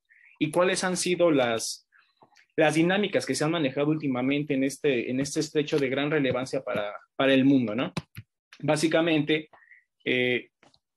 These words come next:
lo vamos a tener en unos cuantos, en unos momentos más, y me permito, eh, leer la, la, la introdu-, la semblanza de nuestro expositor.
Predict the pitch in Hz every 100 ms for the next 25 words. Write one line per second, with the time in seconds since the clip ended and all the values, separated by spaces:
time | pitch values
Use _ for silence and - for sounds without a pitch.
0 | _ _ _ - 127 139 143 135 127 123
1 | 131 135 127 - 120 - 107 123 143 143
2 | 123 127 131 170 190 226 - 165 156 165
3 | 160 180 175 233 233 190 - _ - -
4 | 127 127 139 143 160 151 131 135 - _
5 | _ - _ _ 117 113 127 156 156 165
6 | 160 156 151 151 143 143 147 143 - -
7 | 160 156 175 190 185 143 127 117 - 120
8 | 110 - _ _ _ _ 131 135 147 131
9 | 127 113 -